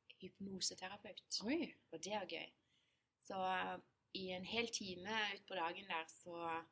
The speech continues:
Speaker 1: så dro hun oss ned i en sånn transe. Veldig spennende.
Speaker 2: Oi, var det ikke skummelt?
Speaker 1: Nei,
Speaker 2: Nei?
Speaker 1: det er jo kjempegøy egentlig, og det er veldig behagelig.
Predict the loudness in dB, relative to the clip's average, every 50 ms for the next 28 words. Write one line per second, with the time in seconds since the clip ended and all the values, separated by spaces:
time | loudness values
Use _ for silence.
0 | _ _ _ _ _ _ _ _ _ _ _ _ _ _ -12 -8 -6 -4 -4 -2
1 | 0 2 2 2 2 2 0 0 -2 -2 -2 -2 0 0 0 0 0 -2 -4 -8
2 | -10 -10 -8 -8 -6 -6 -6 -6 -6 -6 -2 0 0 0 0 -2 -6 -6 -10 -18
3 | _ _ _ _ _ _ -6 -6 -6 -4 -4 0 0 0 2 2 0 2 2 2
4 | 2 4 4 2 2 0 -6 _ _ _ -6 -2 -2 -2 0 2 4 4 4 4
5 | 2 0 0 -2 -2 -4 -4 -6 -8 -12 -12 -16 -16 _ _ 0 2 4 4 4
6 | 2 0 -4 0 2 2 2 2 0 -4 -6 -6 -6 -4 -2 0 0 0 0 -2
7 | -4 -2 -2 0 2 4 4 4 4 2 2 2 -2 0 2 0 0 0 0 -4
8 | -4 -4